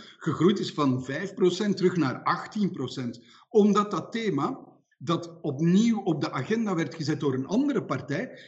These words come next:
niet ei-, niet, niet de eigendom is van die andere partij. Dus wat Groen moet doen, is vooral zorgen dat ze voorstellen doet in haar eigen thema.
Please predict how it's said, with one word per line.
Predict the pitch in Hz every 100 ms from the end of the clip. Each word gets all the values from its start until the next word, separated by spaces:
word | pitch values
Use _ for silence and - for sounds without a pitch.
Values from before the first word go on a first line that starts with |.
| _
niet | 160 269 311 -
ei-, | 190 208 240 185
niet, | 180 247 233
niet | 220
de | -
eigendom | - 214 220 214 160 156 147
is | 156 147
van | 160 147
die | 131 135
andere | 131 131 117 113
partij. | 120 104 110 101 - _ _ - - -
Dus | 175
wat | 170 175
Groen | - 180 254 285 196
moet | 180 135
doen, | 180 277 214
is | 214 180 -
vooral | 151 151 214 233
zorgen | 196 226 220 254 208
dat | 160 160
ze | 143
voorstellen | 139 240 - 247 214
doet | 214 208
in | 175
haar | 147 139
eigen | 165 202 226 202 214 190 190 - _ _ _
thema. | 220 254 233 135 107